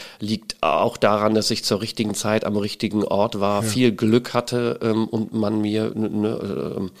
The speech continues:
Speaker 1: u-, u-, und davon g-, g-, ganz, davon mindestens neunzig Prozent, äh, äh, irgendwie am Schmidt-Theater den, den Platz und den Raum
Speaker 2: Ja.
Speaker 1: oder die Leinwand, wenn du so willst, gegeben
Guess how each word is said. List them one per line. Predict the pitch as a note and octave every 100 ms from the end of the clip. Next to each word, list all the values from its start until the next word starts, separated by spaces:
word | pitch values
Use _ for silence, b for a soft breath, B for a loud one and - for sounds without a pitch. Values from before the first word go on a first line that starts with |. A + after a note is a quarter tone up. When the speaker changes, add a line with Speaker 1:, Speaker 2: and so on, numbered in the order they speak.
| B B B B - _ -
Speaker 1:
u-, | A#2
u-, | A2 -
und | G#2+
davon | G#2 - G#2 G2+ F2
g-, | - G#2+
g-, | - G2
ganz, | G2 G#2+ -
davon | G#2 G2+ -
mindestens | G2+ B2 A2+ A2
neunzig | G#2 G2 G#2+ -
Prozent, | - G2+ - G#2 G2
äh, | G2+
äh, | G2+ G2+ G#2 G2
irgendwie | G2 G2 F#2 -
am | G2
Schmidt-Theater | - G#2 - G2 G2 G2
den, | F#2 F#2+ F2 -
den | F#2
Platz | F2+ A2+ B2 -
und | G2 F#2+
den | F#2
Raum | - A#2 A2+
Speaker 2:
Ja. | -
Speaker 1:
oder | F2 F2+
die | F2+
Leinwand, | F#2 A2 G#2 F#2
wenn | F#2 G2
du | G2
so | G2
willst, | G2 F#2+
gegeben | A2+ F2 G2 F#2+ F#2